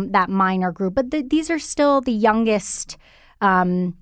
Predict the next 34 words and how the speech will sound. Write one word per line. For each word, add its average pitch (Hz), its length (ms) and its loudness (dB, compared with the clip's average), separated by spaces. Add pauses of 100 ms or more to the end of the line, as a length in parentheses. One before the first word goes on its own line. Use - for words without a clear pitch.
(120)
people 190 300 0
who 190 160 0
are 185 100 0
getting 180 300 -2
contracted. 180 640 -4
The 214 80 0
next 220 640 2
age 185 300 -4
group, 185 240 -4
which 185 160 -4
is 180 160 -2
young 190 180 2
adults, 185 420 0
which 175 140 -8
is 180 140 -6
the 190 80 -6
twenty 202 500 -2
to 185 100 -4
twenty-nine 190 640 -4
range, 226 280 0 (320)
that's 220 400 2
when 277 120 4
we 233 120 0
see 220 180 -2
the 190 140 0
most 185 720 0
cases 262 680 0 (240)
appear 285 400 -2
in. 294 160 4
And 233 120 0
some 269 240 2
of 330 40 -2
those 302 200 0
people 247 520 0